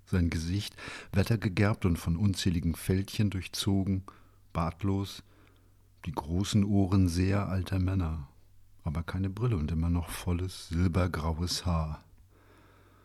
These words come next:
"Sie sind wohl Lehrerin", sagte er und amüsierte sich königlich über ihr überraschtes "Woher?" "Na, Sie haben da so ein Tüdelband, woran man Sie nun all Ihre Schlüssel vertreuen,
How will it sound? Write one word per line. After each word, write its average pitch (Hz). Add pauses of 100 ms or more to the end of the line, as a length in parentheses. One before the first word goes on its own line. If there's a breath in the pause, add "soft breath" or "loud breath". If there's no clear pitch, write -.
(680 soft breath)
"Sie 107
sind 139
wohl 147
Lehrerin", 95
sagte 92
er 104
und 95
amüsierte 87
sich 85
königlich 98
über 90
ihr 95
überraschtes 82 (120)
"Woher?" 82 (1000 loud breath)
"Na, 85
Sie 80
haben 85
da 82
so 80
ein 80
Tüdelband, 90
woran 90
man 90
Sie 95
nun 95
all 95
Ihre 98
Schlüssel 123
vertreuen, 85